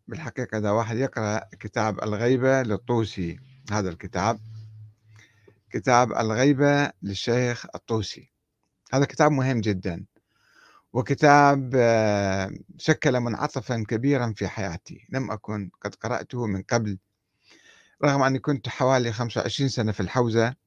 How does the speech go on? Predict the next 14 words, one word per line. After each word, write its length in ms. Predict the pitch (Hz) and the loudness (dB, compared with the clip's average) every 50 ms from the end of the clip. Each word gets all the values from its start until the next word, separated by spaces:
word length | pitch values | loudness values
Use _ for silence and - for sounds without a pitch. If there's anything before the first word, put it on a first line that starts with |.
| _ _ _ _ _ _ _ _ _ _ _ _ _ _ - | _ _ _ _ _ _ _ _ _ _ _ _ _ _ -2
من 160 | - 127 135 131 | 2 2 4 4
منتصف 540 | 123 117 104 - 127 123 - 117 104 - | 2 2 0 0 0 0 0 -2 -4 -4
الستينات 1000 | - - 101 - 110 104 - - 113 110 117 123 127 135 139 143 143 143 135 - | -4 -6 -4 -4 -4 -4 -2 0 0 2 4 4 4 4 4 2 2 0 -2 -4
إلى 300 | - - 117 127 127 123 | -6 -4 -2 -2 0 0
نهاية 500 | 120 110 104 113 127 131 143 147 139 135 - - - | 0 0 0 2 2 2 2 2 0 -2 -4 -8 -10
التسعينات 640 | 95 - - 107 - - - 98 90 90 87 80 - _ _ _ _ _ _ _ _ _ _ _ _ _ _ _ - - _ _ _ _ _ _ _ _ _ _ _ _ _ _ _ _ _ _ | -8 -8 -8 -10 -10 -8 -6 -4 -4 -4 -4 -6 -10 _ _ _ _ _ _ _ _ _ _ _ _ _ _ _ -20 -20 _ _ _ _ _ _ _ _ _ _ _ _ _ _ _ _ _ _
كنت 240 | - 175 180 185 - | 2 4 4 4 4
في 80 | - | 0
الحوزة، 420 | 147 143 - 151 131 123 120 131 131 | 0 2 4 2 4 4 4 4 6
ولكن 320 | 131 147 165 - - 165 | 6 6 4 4 4 4
لم 200 | 151 175 190 185 | 4 4 6 6
أقرأ 340 | 135 165 - 175 165 - - | 4 4 4 2 0 2 2
هذا 240 | 131 131 127 131 113 | 4 4 4 4 4
الكتاب، 480 | 98 - 101 92 - 95 80 71 - | 2 0 -4 -4 -2 -2 -4 -4 -6